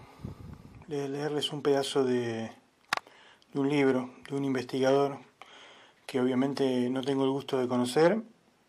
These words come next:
pero coincido en la línea investigativa y me parece que es muy acertado. En muchas de las cosas que escribe, no todas, obvio,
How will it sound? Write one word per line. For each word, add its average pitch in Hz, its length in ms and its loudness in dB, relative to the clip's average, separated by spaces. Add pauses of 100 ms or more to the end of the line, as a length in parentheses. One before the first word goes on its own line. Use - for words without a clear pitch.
(140)
pero 127 840 0 (800)
coincido 170 840 4 (440)
en 127 960 -4 (920)
la 143 160 6
línea 156 500 6
investigativa 135 960 -2 (1300)
y 123 960 -4 (340)
me 135 220 -6
parece 135 480 -2
que 127 640 2 (520)
es 139 160 -8
muy 147 360 -4
acertado. 123 720 0 (800)
En 147 80 -8
muchas 160 260 2
de 143 80 4
las 117 120 -4
cosas 147 360 2
que - 120 -12
escribe, 139 380 -6
no 135 200 -2
todas, 127 500 0
obvio, 127 400 -2